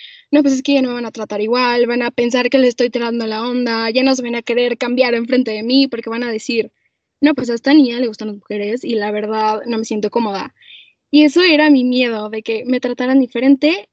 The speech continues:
y aunque yo apoyaba desde hace muchísimo tiempo a la comunidad, pues, aún así sentía ese miedo interno, ¿sabes?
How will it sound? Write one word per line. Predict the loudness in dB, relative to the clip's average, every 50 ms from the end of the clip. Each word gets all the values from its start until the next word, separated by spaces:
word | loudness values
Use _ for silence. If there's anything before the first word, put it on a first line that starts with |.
| _ _ _
y | 2 2 4
aunque | 4 4 4 4 2 2 0 2
yo | 2 2 2 2 2 0 -2 -2 -4
apoyaba | -6 -6 -4 -6 -4 -4 -4 -6 -6 -6 -6 -6 -6 -8 -8
desde | -6 -6 -6 -6 -6 -6 -6 -6
hace | -6 -2 0 2
muchísimo | 4 4 2 2 -2 -6 -8 -10 _ -2 2 2 4 6 6 6 4 4
tiempo | -2 -6 -4 -4 -4
a | -4
la | -4 -4
comunidad, | -6 -8 -8 -6 -6 -6 -6 -6 -6 -8 -8 -12 _ _ _ _ _ _ _ _ _ _ _ _ _ _ _ _ _ _ _ _ _ _ _ _ _ _ _ _ _ _
pues, | 2 4 4 2 2 0
aún | 2 4 6 6
así | 6 4 2 -2 -2
sentía | 0 0 -2 0 0 0 -2 -2
ese | -2 -2 -2
miedo | -2 -2 -2 -2 -4 -4
interno, | -4 -6 -6 -6 -6 -6 -6 -6 -8 -8
¿sabes? | -8 -6 -2 0 0 0 -2 -4 -10 _